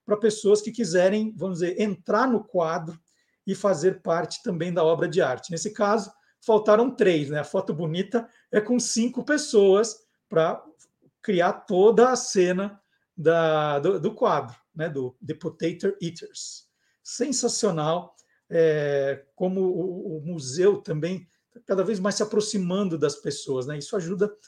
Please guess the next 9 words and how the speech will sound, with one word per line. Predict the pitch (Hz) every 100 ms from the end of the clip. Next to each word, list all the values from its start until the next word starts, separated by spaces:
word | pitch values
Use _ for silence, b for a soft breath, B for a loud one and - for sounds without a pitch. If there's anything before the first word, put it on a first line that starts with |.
| b b -
bastante. | 156 170 - 165 147 139
Hoje | 151
as | 180
pessoas | - - 220 214
querem, | - 226 247 - _ _ _ _ _ -
não | 214 208 180 175
é | 254
só, | - 240 - -
não, | 165 180